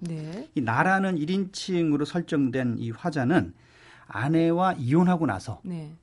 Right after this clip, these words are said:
Speaker 2: 고향에 내려와서 시를 쓰는
Speaker 1: 음.
Speaker 2: 시인으로 그려집니다.
Speaker 1: 네.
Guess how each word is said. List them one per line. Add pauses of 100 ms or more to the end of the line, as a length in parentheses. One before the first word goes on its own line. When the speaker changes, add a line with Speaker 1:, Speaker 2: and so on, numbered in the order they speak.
Speaker 2:
고향에
내려와서
시를
쓰는
Speaker 1:
음.
Speaker 2:
시인으로
그려집니다.
Speaker 1:
네.